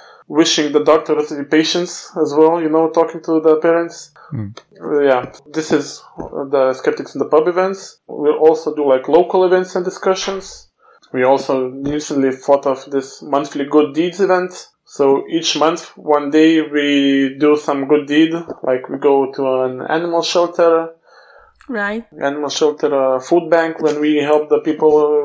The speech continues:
Speaker 1: with the food, you know, selection and distribution.
Speaker 2: That's excellent. And so how did you
Speaker 3: That's, I love that idea.
Speaker 2: Yeah, wha-, wha-, how did you come up with that?
Speaker 1: Well, one of the members suggested that we do something similar, and I thought, okay, when we are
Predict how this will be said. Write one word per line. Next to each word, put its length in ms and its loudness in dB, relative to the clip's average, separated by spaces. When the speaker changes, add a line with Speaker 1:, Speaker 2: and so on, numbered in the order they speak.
Speaker 1:
with 200 -4
the 180 4
food, 300 2
you 180 0
know, 180 0
selection 480 -4
and 100 -10
distribution. 640 -6
Speaker 2:
That's 220 -4
excellent. 540 -4
And 120 -6
so 200 -4
how 200 0
did 200 -10
you 360 0
Speaker 3:
That's, 60 -10
I 80 -4
love 280 -4
that 140 -4
idea. 360 -8
Speaker 2:
Yeah, 180 2
wha-, 180 0
wha-, 160 -2
how 120 0
did 160 -8
you 100 -4
come 220 -4
up 180 -6
with 100 -4
that? 340 -8
Speaker 1:
Well, 440 4
one 220 4
of 120 4
the 200 6
members 360 2
suggested 480 -2
that 160 4
we 100 -4
do 140 0
something 320 -6
similar, 640 2
and 160 -2
I 60 2
thought, 320 2
okay, 480 2
when 240 2
we 80 4
are 200 4